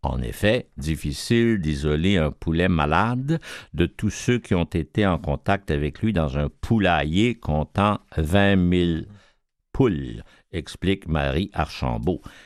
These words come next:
Les vétérinaires et les éleveurs tentent de trouver des solutions applicables pour diminuer l'utilisation des antibiotiques, ajoute-t-elle, soulignant que Québec fait déjà mieux que la plupart des autres provinces canadiennes en exigeant une prescription pour les antibiotiques donnés aux animaux.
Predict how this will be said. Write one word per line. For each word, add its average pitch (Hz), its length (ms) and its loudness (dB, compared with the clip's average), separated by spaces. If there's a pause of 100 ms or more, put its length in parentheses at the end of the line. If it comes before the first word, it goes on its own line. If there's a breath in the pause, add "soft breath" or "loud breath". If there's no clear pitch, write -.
(200 loud breath)
Les 87 100 0
vétérinaires 127 920 0
et 101 100 2
les 82 280 0
éleveurs 90 420 0
tentent 104 260 0
de 78 80 -2
trouver 82 280 -4
des 80 100 0
solutions 76 480 -2
applicables 80 500 0
pour 71 140 -4
diminuer 82 540 0
l'utilisation 71 640 -4
des 69 160 -4
antibiotiques, - 680 -6
ajoute-t-elle, 101 560 0
soulignant 90 460 2
que 190 100 2
Québec 82 380 0
fait 82 140 -2
déjà 87 300 0
mieux 107 180 2
que 95 140 -2
la 78 100 -2
plupart 104 520 0 (280 loud breath)
des 123 180 4
autres 117 200 0
provinces 87 380 0
canadiennes 82 840 -2 (320 loud breath)
en 92 220 2
exigeant 104 500 0
une 123 120 0
prescription - 760 -4
pour 78 200 -6
les 80 140 -4
antibiotiques 87 680 -4
donnés 98 260 4
aux 104 160 2
animaux. 71 400 -2